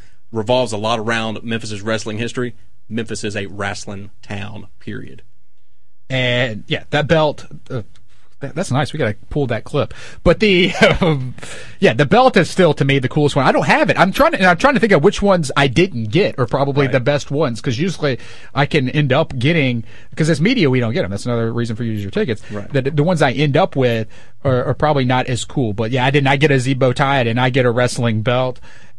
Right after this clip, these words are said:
Speaker 2: And you go back to even season one, I'm thinking, like, the, the Elvis bobblehead to me is one of the coolest giveaways they ever had.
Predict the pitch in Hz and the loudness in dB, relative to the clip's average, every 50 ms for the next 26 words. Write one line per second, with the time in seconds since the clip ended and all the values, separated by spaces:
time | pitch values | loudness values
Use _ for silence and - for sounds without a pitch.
0 | - 135 127 120 120 117 120 - 165 127 170 160 156 135 170 165 156 - 156 139 | -4 0 0 0 0 0 0 0 2 4 6 6 6 6 6 4 4 0 -2 -2
1 | 139 127 120 110 - 151 139 135 113 123 104 101 107 123 117 101 98 104 107 104 | 0 -2 -2 -2 -2 0 0 0 0 -2 -2 -2 -4 -4 -4 -4 -6 -6 -8 -6
2 | - 123 113 104 120 110 110 107 110 110 - - 147 131 135 143 - 156 151 - | -6 -6 -6 -6 -6 -6 -6 -6 -6 -2 0 0 0 0 -2 -4 0 0 0 2
3 | - 156 190 254 226 214 240 170 - 127 147 139 147 170 151 143 120 110 123 113 | 4 4 4 4 6 6 4 4 4 2 2 4 4 4 4 2 0 0 0 -2
4 | 110 - 131 123 127 120 120 117 113 131 127 120 117 113 107 - - 151 135 135 | -2 -2 -2 0 0 0 0 -2 -2 0 0 0 0 -2 -4 -2 -2 0 0 2
5 | 131 127 123 117 - - - - - - 135 135 110 113 107 104 104 107 - 104 | 0 0 -2 -4 -6 -10 -12 -12 -10 -4 -4 -2 -2 -2 -6 -6 -6 -6 -6 -8
6 | 110 104 104 104 82 - | -8 -8 -8 -10 -10 -12